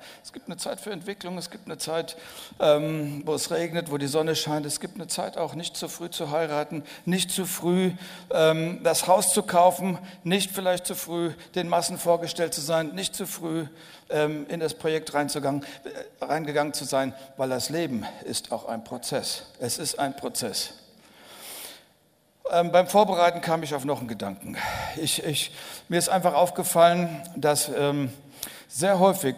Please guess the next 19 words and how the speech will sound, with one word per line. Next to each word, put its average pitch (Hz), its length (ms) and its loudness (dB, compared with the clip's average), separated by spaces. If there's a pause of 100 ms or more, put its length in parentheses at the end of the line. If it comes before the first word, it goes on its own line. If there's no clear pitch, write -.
(320)
heutzutage 156 640 2
in 135 240 -2
Kirchen, 185 380 -2
ich - 120 -6
rede 139 140 -6
vor 147 160 -2
allen 170 80 0
Dingen 175 180 -6
auch 151 140 2
in, 147 120 -4
von 160 160 -2
den 143 120 -2
dynamischen 127 560 -2
Gemeinden, 117 580 -2 (1000)
viele 247 320 2
Menschen 208 400 -4
süchtig 175 640 -2
sind 131 260 -4
danach, 123 460 0